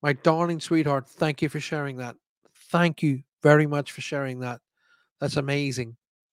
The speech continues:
And that was a direct connection between you and your beautiful nan. Okay? And she can do it again. She can do it again. I can also assure you, with my hand over my heart, that she will be watching over you. All right?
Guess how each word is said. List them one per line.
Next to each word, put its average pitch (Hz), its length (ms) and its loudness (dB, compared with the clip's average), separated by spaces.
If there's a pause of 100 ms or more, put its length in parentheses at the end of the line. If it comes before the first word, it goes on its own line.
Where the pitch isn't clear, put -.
(160)
And 131 180 -4
that 143 60 2
was 139 120 -2
a 135 60 -6
direct 151 300 0
connection 147 460 -8
between 135 360 -8
you 147 340 0 (480)
and 139 140 -6
your 131 120 -2
beautiful 139 480 -2
nan. 123 460 -6 (320)
Okay? 143 260 0
And 165 160 -4
she - 80 -8
can 170 120 -4
do 190 100 6
it 220 80 4
again. 214 320 2 (420)
She - 160 -8
can 156 260 0
do 165 120 4
it 170 60 2
again. 180 260 0 (260)
I 156 80 4
can 170 140 4
also 202 300 4
assure 220 600 4
you, 131 280 2 (540)
with 143 120 -4
my 147 120 0
hand 170 200 -2
over 160 120 -2
my 156 120 0
heart, 147 360 -2 (420)
that 139 180 0 (220)
she - 180 0
will 147 120 0
be 139 120 -2
watching 139 360 -2
over 123 200 -6
you. 123 140 -8 (440)
All 143 80 -10
right? 160 160 -6